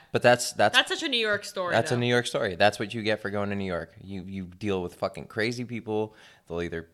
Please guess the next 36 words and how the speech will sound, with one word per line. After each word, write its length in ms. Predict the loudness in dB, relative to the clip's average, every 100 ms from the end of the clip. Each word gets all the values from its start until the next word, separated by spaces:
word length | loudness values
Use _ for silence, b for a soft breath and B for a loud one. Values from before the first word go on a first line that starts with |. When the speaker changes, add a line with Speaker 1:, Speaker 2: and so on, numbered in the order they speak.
| -6
Speaker 1:
you'll 180 | -4 -2
either 160 | -4
step 340 | -6 0 0 2
in 120 | -4
shit 520 | -2 0 2 2 -2
or 120 | -10
get 340 | -10 -4 -2 -2
thrown 340 | 0 0 2
up 220 | 2 2
on, 340 | 2 2 2 2
and 260 | 0 -4 B B B B B -12
it's 240 | -10 -10
gross, 560 | -8 -2 4 6 6 2
and 60 |
you'll 100 | -2
get 200 | -2 -4 -4
sick, 500 | -2 0 2 2 0
and 200 | -8 -10 _ _
fuck 260 | 2 2 0
New 140 | -2
York 300 | -2 -4 -6
'cause 160 | -10 -8
it's 140 | -4
overrated. 600 | -4 -4 -4 -4 2 2 2 -6
<laughs> 220 | -16 4 8
Speaker 2:
We're 540 | 8 6 -8 0 0
just 260 | 0 -2 2
shitting 220 | 4 4
on 160 | 2 2
life 260 | 2 2
in 60 | -2
this 120 | -2
Speaker 1:
Yeah, 120 | 0 0
yeah. 60 |
Speaker 2:
episode. 340 | 0 -2 -4 -6 -12 B B B B B B 2
Um, 400 | 6 6 4